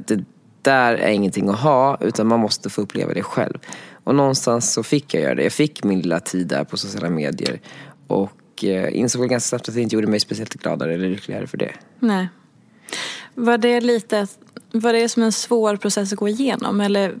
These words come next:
Speaker 2: föll det sig naturligt ju mer tiden gick?
Speaker 1: Att, eh, att sen, eh, göra,
Speaker 2: Att
Speaker 1: göra
Speaker 2: du hittade så här att så här, okej, det här blir inte jag lyckligare av. Det här är kanske inte som du trodde att det skulle vara.
Speaker 1: Mm.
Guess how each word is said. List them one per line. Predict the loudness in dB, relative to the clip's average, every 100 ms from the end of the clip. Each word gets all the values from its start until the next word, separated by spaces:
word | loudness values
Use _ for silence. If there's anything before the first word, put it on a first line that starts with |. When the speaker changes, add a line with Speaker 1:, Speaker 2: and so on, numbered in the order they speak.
| -8
Speaker 2:
föll | -2 0 0
det | -4
sig | -2
naturligt | -2 -2 0 0 0 -2 -8 -8
ju | -2 0 2
mer | 0 0
tiden | -2 -4 -2 0
gick? | -2 -4 -12 -12 -20 _ _ _ -4
Speaker 1:
Att, | 0 0 -2 0
eh, | 4 4 4 2 -2 -4
att | -6
sen, | -2 2 4 4 2
eh, | 2 0 0
göra, | 0 2 2 0 -4 -10 -14 -10 0
Speaker 2:
Att | 2
Speaker 1:
göra | 4
Speaker 2:
du | 2
hittade | 2 -2 0 2 2 0
så | 2
här | 2
att | 0 0
så |
här, | -2
okej, | 0 -2
det | 0
här | 0
blir | 0 0
inte | -2 -2
jag | -2
lyckligare | -4 -4 -2 0 0
av. | -2
Det | -2
här | 0 2
är | 2 -2
kanske | -2 -2
inte | -2 -4
som | -4 -4
du |
trodde | -2 -4 -2 -4
att |
det | -4
skulle | -6 -2 0
vara. | 2 2
Speaker 1:
Mm. | 2 2 0